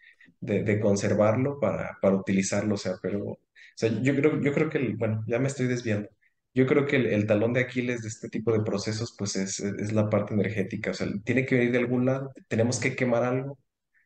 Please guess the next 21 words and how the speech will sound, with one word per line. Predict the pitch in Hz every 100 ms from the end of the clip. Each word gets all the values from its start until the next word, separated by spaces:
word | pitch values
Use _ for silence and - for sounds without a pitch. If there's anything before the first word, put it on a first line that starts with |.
| _
tenemos | 104 107 113 110
que, | - 110 101 - -
o |
sea, | 104 120 110 110 107 _ _ _ _ _ _
considerando | 117 107 117 120 127
la | 131
producción | 113 107 104 117
de, | 131 117
de | 107
electricidad | 104 98 - 104 104 101 104
aquí | 113 110
en | 120 113
México | 110 107 - 120 104
y |
en | 101
el | 98 101
mundo, | 104 107 107
pues, | 107 98
mucha | 101 107 110 117
proviene | - 101 98 101 107
de, | 107 -